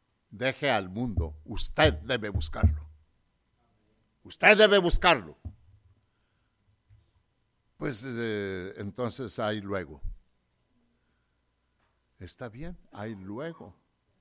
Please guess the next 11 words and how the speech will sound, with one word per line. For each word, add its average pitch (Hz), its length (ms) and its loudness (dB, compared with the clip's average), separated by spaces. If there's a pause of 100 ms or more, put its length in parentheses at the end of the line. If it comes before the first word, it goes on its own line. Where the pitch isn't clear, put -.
(160)
Y 139 80 -4
en 107 160 -6
el 104 200 -8
Hades 170 540 -6 (140)
alzó 120 760 -8 (360)
sus - 580 -12
ojos. - 760 -6 (3000)
Y 127 140 2
está 170 320 8
en 190 240 4
tormento. 170 840 6